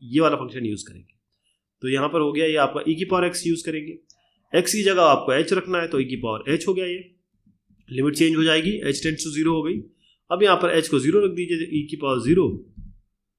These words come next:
ये वन हो जाता है। तो लेफ्ट हैंड लिमिट और राइट हैंड लिमिट दोनों आपकी वन आ गई, है ना,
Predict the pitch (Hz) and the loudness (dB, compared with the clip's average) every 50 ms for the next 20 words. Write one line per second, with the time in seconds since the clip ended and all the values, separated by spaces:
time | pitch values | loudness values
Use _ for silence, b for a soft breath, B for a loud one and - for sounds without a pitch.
0 | _ _ _ _ _ 113 113 120 143 170 170 180 170 175 160 156 156 151 143 143 | _ _ _ _ _ -6 2 2 4 4 4 2 2 2 2 2 0 -2 -2 -4
1 | - _ _ _ _ _ _ _ _ _ - 147 139 135 135 147 175 175 - 214 | -14 _ _ _ _ _ _ _ _ _ 0 2 2 4 6 4 4 4 4 2
2 | 208 202 202 202 202 208 196 185 165 160 170 160 185 180 180 180 180 180 160 - | 2 4 4 2 4 4 4 4 4 4 2 2 2 0 0 2 2 0 0 2
3 | 143 151 170 175 175 165 160 170 180 165 165 165 165 160 160 185 226 240 - - | 2 2 4 4 2 2 0 2 2 2 2 2 0 0 0 -2 -4 -4 -6 -14
4 | - - _ _ _ - 147 151 214 214 | -20 -20 _ _ _ -6 -4 -4 -4 -6